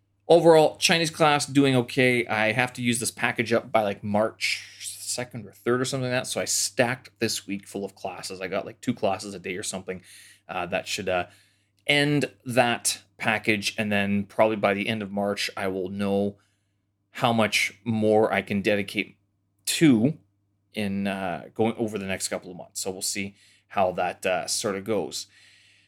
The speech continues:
Uh, how was that run? Uh, that run, by the way, was forty minutes, six point five kilometers in forty minutes. So that was a six-minute pace,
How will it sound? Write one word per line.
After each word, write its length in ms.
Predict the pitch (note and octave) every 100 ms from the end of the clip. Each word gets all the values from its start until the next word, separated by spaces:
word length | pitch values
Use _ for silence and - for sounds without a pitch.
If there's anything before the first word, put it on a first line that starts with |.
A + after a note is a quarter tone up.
| _ -
Uh, 200 | D3 A#2+
how 240 | - B3
was 160 | C#4+ A#3
that 180 | A3+ E3
run? 300 | C#3+ G2 G#2
Uh, 220 | D#3 D3+
that 180 | D3+ D3+
run, 340 | F3 F#3+ B2+
by 180 | G2+ B2
the 100 | B2
way, 240 | A2 A2 B2
was 380 | A#2+ A2+ A2
forty 380 | A#2 - E3 E3
minutes, 360 | D3+ D#3 D#3 -
six 240 | - - D#3+
point 180 | D#3+ C3
five 220 | C3 A#2+
kilometers 540 | - F#2+ D#2+ D2+ - - _
in 40 |
forty 280 | - - A2
minutes. 260 | G2 F#2 -
So 80 | G#2+
that 140 | G#2+
was 180 | G#2+ G#2+
a 160 | G#2+
six-minute 540 | G#2+ - - B2 G#2+ -
pace, 360 | A2 G2+ -